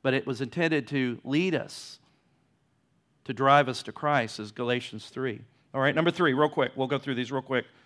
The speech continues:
I'm just gonna make a comment and we'll move on so we can finish it. Number three, Christ's priesthood is more firmly established than that of the priests of Judaism. The only thing I want you to see there,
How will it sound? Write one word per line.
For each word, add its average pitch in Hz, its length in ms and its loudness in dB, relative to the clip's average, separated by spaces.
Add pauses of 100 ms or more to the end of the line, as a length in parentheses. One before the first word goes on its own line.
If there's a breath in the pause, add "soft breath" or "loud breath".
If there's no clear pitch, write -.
(640 soft breath)
I'm 113 180 -4
just 113 140 -10
gonna 113 260 -4 (220)
make 120 180 -4
a 117 60 -8
comment 117 400 -4
and - 20 -8
we'll 110 80 -6
move 113 160 -6
on 107 180 -6
so 113 140 -10
we 107 80 -6
can 104 60 -12
finish 107 340 -10
it. 143 100 -14 (240 soft breath)
Number 165 160 4
three, 160 400 4 (220 loud breath)
Christ's 165 320 8
priesthood 160 760 4 (240 loud breath)
is 139 140 -2
more 143 160 6
firmly 165 480 4
established 151 760 6
than 131 120 0
that 139 300 4 (260 loud breath)
of 135 160 6
the 139 80 2
priests 131 400 0
of 127 180 -2
Judaism. 135 600 2
The 123 60 -2
only 135 120 0
thing 139 220 2
I - 20 6
want 139 220 2
you 143 40 0
to 131 80 -2
see 135 240 0
there, 131 380 6